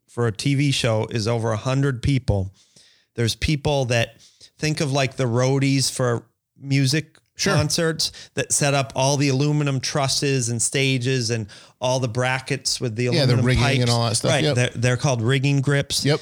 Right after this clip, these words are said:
Speaker 1: Then there's rigging electric with this crazy cable. It's, like,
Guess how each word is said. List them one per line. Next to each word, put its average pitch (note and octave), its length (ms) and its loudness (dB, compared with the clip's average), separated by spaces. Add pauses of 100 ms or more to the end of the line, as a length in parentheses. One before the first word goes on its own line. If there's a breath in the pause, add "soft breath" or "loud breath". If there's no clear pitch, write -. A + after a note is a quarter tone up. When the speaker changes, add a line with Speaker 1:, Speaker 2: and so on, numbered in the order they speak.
(160)
Speaker 1:
Then C3+ 180 0
there's A#2+ 200 -2
rigging C#3 360 0
electric B2+ 500 -2
with G#2+ 140 -4
this A#2 180 -2
crazy D#3+ 580 0
cable. C3 420 0
It's, G#2 200 -4
like, A2 240 -2